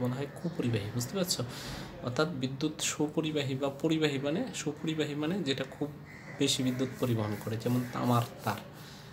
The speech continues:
আবার পরিবাহী যেটা খুব বেশি না, ঠিক আছে? আর অধাতুসমূহ দেখা গেছে বিদ্যুৎ অপরিবাহী, অর্থাৎ বিদ্যুৎ পরিবহন করে না, ঠিক আছে? ইংরেজিতে এদেরকে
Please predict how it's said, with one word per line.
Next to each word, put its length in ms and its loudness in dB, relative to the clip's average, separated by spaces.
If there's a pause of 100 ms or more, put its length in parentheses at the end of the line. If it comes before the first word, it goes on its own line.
(120)
আবার 240 4
পরিবাহী 400 6 (180)
যেটা 180 2 (140)
খুব 240 2
বেশি 260 6
না, 120 2 (240)
ঠিক 120 -2
আছে? 220 2 (960)
আর 120 2 (460)
অধাতুসমূহ 560 4
দেখা 260 0
গেছে 180 -2
বিদ্যুৎ 340 -8
অপরিবাহী, 520 0 (140)
অর্থাৎ 200 -4 (100)
বিদ্যুৎ 260 -4 (140)
পরিবহন 380 0 (260)
করে 240 8
না, 140 0 (320)
ঠিক 120 0
আছে? 200 4
ইংরেজিতে 480 0
এদেরকে 360 -4